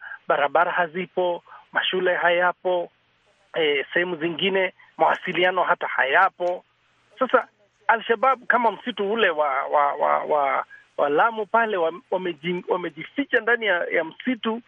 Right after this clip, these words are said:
imekuwa hata vigumu kuwapata ndani ya m-, msitu huo. Maeneo mengine ya, eh, eh, kaskazini mashariki unakuta ni vigumu hata serikali kuweka uwepo wake katika maeneo hayo, na maeneo hayo ndio Al-Shabaab wanakuja na tawala.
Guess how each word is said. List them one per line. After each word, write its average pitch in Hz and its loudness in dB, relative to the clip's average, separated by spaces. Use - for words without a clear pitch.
imekuwa 226 0
hata 233 -4
vigumu 208 -4
kuwapata 214 0
ndani 196 0
ya 147 -2
m-, 135 -14
msitu 143 -8
huo. 131 -4
Maeneo 196 2
mengine 196 -4
ya, 151 2
eh, 160 -2
eh, 143 -2
kaskazini 180 -2
mashariki 175 -2
unakuta 208 0
ni 196 -6
vigumu 185 -4
hata 220 0
serikali 240 -2
kuweka 233 0
uwepo 196 0
wake 233 0
katika 208 0
maeneo 185 0
hayo, 254 -2
na 190 2
maeneo 190 0
hayo 214 4
ndio 185 -2
Al-Shabaab 180 0
wanakuja 180 -2
na 180 -2
tawala. 175 0